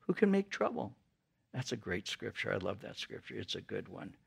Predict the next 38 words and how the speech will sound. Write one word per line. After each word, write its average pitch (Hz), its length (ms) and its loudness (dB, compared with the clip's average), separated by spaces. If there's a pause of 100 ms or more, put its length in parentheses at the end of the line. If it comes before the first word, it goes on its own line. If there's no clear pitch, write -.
(420)
See, - 180 2
the 117 160 4
Lord 123 380 6
does 110 240 2
that 107 200 0
work 113 320 0
in 123 220 4
us. 98 320 -2 (220)
He 113 140 2
gives 120 380 8
us 98 140 -8
that. 90 240 -6 (320)
So - 160 8
if 117 100 6
the 120 120 4
peace 165 340 6
experience 131 500 6
is - 120 -2
from 107 200 0
God, 98 280 4
who 120 80 0
can 98 180 0
disturb 98 460 0 (1200)
the - 80 -6
peace 110 260 0
given 92 360 -4
from 90 160 -10
him? 95 240 -8
If - 120 -10
God 117 240 8
decides 127 440 6
to 131 80 8
hide 226 280 10
himself, 131 540 8
again, 165 300 8
who 214 120 10
can 233 180 4
dis-, 214 160 4